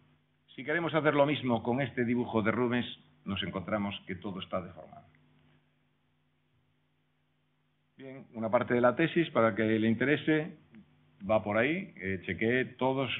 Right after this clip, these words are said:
todas las pinturas, bueno, todas no, las que son autógrafas y las que yo creo que son realmente de Caravaggio, unas setenta y cuatro.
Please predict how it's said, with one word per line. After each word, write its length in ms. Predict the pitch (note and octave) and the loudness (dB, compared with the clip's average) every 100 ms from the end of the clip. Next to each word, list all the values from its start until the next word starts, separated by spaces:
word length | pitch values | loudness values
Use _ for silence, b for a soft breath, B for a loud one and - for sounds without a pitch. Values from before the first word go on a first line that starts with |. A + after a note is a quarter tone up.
| - | -6
todas 300 | C3 C3+ B2+ | 2 2 4
las 160 | B2 | 0
pinturas, 500 | - A#2 A2+ C3 C#3 - - | 0 -2 0 2 0 0 -8
bueno, 220 | - A2 - | -6 -6 -2
todas 300 | A#2 G#2+ G2 | 0 0 -2
no, 240 | - E2 - - E2+ D#2 D2+ E2 D#2+ | -4 -6 -20 -20 -16 -16 -18 -18 -10
las 240 | F#2+ F#2 | -8 -8
que 80 | - | -6
son 180 | G2 A2 | -2 0
autógrafas 640 | G#2 G2+ A#2+ B2 B2 A#2 | 0 0 2 2 0 -4
y 80 | F#2+ | -4
las 220 | G2+ G2 | -4 -4
que 180 | - F#2+ | -4 -4
yo 180 | G2+ G2+ | -2 -2
creo 260 | A2 G#2+ | -2 -4
que 100 | G2 | -6
son 400 | F#2 G#2+ G2+ G2 - b b - | -6 -4 -4 -4 -8 b b -4
realmente 320 | G#2 G#2 G#2 | -2 0 -2
de 80 | G2 | 0
Caravaggio, 400 | A2 B2 B2+ B2 | 4 4 4 0
unas 240 | F#2 G2+ | -2 -2
setenta 360 | G#2 G2 G2+ G#2 | -4 -2 -2 -2
y 80 | F#2+ | 0
cuatro. 440 | C3+ A#2+ - - | 2 0 -4 -10